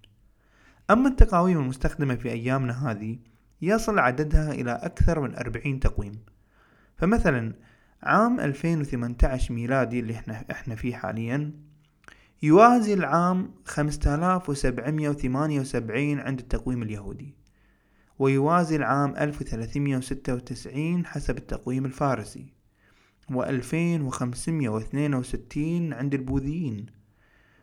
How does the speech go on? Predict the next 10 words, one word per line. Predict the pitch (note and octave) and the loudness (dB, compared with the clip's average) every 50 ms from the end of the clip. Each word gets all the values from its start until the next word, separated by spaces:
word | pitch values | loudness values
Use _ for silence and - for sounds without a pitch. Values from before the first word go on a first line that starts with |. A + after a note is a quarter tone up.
| _ - | _ 0
ويوازي | C3 C3+ C#3+ E3+ G3+ A3 A3 F#3+ G3+ | 2 2 4 6 6 4 6 4 4
العام | F#3+ F#3 - G3 G3 F3+ | 2 4 2 2 0 0
خمسة | - - C3+ C3+ C3+ - - C#3+ C#3 | 0 -2 -2 -2 -2 4 4 4 4
آلاف | C#3+ D#3+ E3+ F3+ F3 - - | 6 2 0 0 0 -2 -4
ومية | - - - E3+ F3+ F3 D#3 C3+ A2+ | -6 -4 0 2 2 2 2 0 -2
وسبعة | G#2+ G#2+ A2 - - D3+ D#3 D3 C3 A#2+ | -4 -6 -2 2 4 4 4 2 -2 -2
وثلاثين | A#2+ A#2+ A#2+ - B2 A#2+ A#2 A#2+ A#2+ A#2+ - C#3 D3 D#3 D#3 D#3+ E3 E3 E3 - - _ _ - - _ _ _ _ | -2 -2 -4 -4 -2 -2 -2 -4 -4 -6 -4 -4 -2 -2 -2 -4 -4 -6 -10 -14 -20 _ _ -20 -20 _ _ _ _
حسب | - - C3 C3+ - D3 C3+ C3+ | -6 -6 -4 -2 0 -2 -2 -2
حضارة | - - A#2 A2+ A#2 A2+ A2+ A2+ A2+ A2+ - | -4 -6 -6 -4 -2 -2 -2 -2 -4 -6 -6
المايا، | B2 A#2 G#2 G2 G2 G2 B2 B2 - | -6 -6 -6 -6 -8 -10 -12 -16 -18